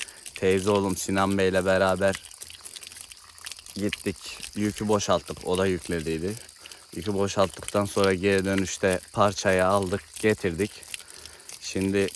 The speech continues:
bir, bir şekilde edip aracı yürüteceğiz arkadaşlar. Onu takıp aracın yanına doğru inince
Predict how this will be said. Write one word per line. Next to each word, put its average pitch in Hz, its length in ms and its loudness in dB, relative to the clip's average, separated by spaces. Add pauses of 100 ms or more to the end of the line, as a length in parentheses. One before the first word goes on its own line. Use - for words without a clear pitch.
bir, 95 200 -2
bir 113 80 2
şekilde 92 420 2
edip 87 240 2 (380)
aracı 90 600 4
yürüteceğiz 95 720 0
arkadaşlar. 80 760 -4 (120)
Onu 87 200 -2
takıp 87 380 0 (1600)
aracın 98 420 2
yanına 104 400 4
doğru 101 260 4
inince 101 560 4